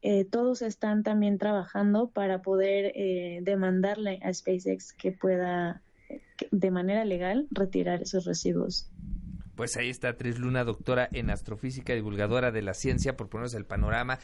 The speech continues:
Speaker 2: de qué fue lo que sucedió, qué se está haciendo y, pues, hacia el futuro lo que deben hacer empresas como SpaceX y todos hacernos cargo de nuestra basura, pero sobre todo en estos proyectos a nivel global tan importante, la conciencia ambiental.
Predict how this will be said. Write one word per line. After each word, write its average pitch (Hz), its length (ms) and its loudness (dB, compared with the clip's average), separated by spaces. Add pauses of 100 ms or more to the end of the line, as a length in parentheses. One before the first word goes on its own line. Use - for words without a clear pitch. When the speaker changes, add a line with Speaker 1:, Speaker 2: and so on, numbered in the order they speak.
(180)
Speaker 2:
de 117 160 -4
qué 170 100 2
fue 180 180 0
lo 160 120 4
que 123 100 -2
sucedió, 113 480 0
qué 123 160 -4
se 127 80 -4
está 120 200 -2
haciendo 123 440 0 (300)
y, 120 100 -2
pues, 113 220 0
hacia 107 200 -4
el 101 100 -6
futuro 131 520 2
lo 107 180 0
que 107 120 0
deben 117 240 4
hacer 110 240 0
empresas 110 400 -2
como 101 200 -4
SpaceX 117 560 -2
y 147 100 -4
todos 214 340 2
hacernos 156 420 -2
cargo 151 380 0 (260)
de 120 100 2
nuestra 110 360 2
basura, 135 480 2
pero 104 100 -2
sobre 101 300 -2
todo 123 400 2
en 113 120 -2
estos 113 360 -6 (200)
proyectos 113 640 0
a 107 80 -2
nivel 104 300 0
global 113 440 2 (100)
tan 117 220 -4
importante, 107 760 -2
la 113 240 -2
conciencia 101 560 -2
ambiental. 104 480 -2